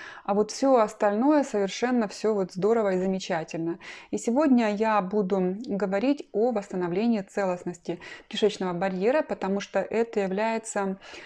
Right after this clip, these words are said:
основой успешного лечения. И,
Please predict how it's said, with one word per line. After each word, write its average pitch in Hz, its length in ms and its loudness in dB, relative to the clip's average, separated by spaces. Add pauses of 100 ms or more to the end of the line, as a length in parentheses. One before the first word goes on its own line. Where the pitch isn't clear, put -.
(140)
основой 214 720 2
успешного 220 880 -2
лечения. 175 720 -2 (540)
И, 233 260 4